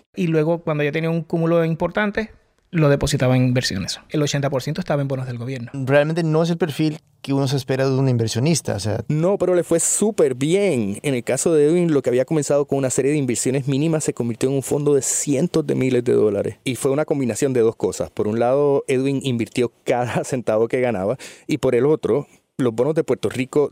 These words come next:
Speaker 3: dan un interés mucho más alto que la mayoría de los bonos en el mercado de Estados Unidos.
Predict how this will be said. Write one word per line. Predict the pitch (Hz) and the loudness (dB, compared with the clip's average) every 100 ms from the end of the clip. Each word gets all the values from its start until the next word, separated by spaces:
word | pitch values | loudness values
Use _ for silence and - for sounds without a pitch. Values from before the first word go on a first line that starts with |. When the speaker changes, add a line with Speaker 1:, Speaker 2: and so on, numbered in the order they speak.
| - | -2
Speaker 3:
dan | 113 | -2
un | 131 | 0
interés | 123 120 117 | -2 0 0
mucho | 120 117 127 131 147 151 139 | -2 -2 0 0 0 0 -2
más | 110 | 0
alto | 110 110 127 | -4 -2 -2
que | - 107 | -2 -2
la | 98 | 0
mayoría | 98 98 98 113 | 0 0 2 2
de | 117 | 2
los | 95 | 0
bonos | 110 110 110 | 0 0 0
en | |
el | 98 | -2
mercado | 85 - 87 90 | -2 -2 0 0
de | |
Estados | - 76 69 | 0 -2 -2
Unidos. | 101 113 85 | 0 -2 -2